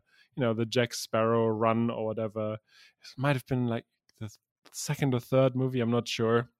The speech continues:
They, they, after the really good first one, they just kind of become a blur. But it's, it just reminded me of that, and it was, I think, just a kind of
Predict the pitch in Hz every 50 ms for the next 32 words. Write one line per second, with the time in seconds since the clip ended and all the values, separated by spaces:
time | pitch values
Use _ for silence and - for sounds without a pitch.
0 | _ - 120 113 113 110 110 110 113 110 117 113 110 113 - - 143 147 151 -
1 | 151 131 135 131 120 117 120 - - 135 135 131 131 117 127 117 - - - 120
2 | 117 117 - - - 117 113 110 104 104 104 95 - - - - - 113 104 104
3 | - - - - 110 101 98 98 104 104 101 104 107 107 - _ _ _ - -
4 | - - _ _ _ - 110 101 98 98 - _ _ _ _ _ _ _ _ _
5 | _ _ _ _ _ _ _ _ _ _ _ _ _ _ _ _ _ _ _ -
6 | - 156 - - - 175 196 175 147 131 156 156 - - 147 139 139 143 147 156
7 | 156 139 127 123 113 107 104 110 110 113 117 120 117 - - - - - _ _
8 | _ _ - - 113 107 104 104 104 104 104 104 - - - - - - _ _
9 | _ _ _ - 175 185 196 190 185 175 165 175 - 147 151 - 170 156 160 165
10 | - - 143 143 139 - - - _ - 123 123 120 120 120 120 117 117 117 120
11 | 120 117 _ _ _ _ _ _ _ _ _ _ _ _ _ _ _ _ _ _
12 | _ _ - - - 131 120 113 113 107 110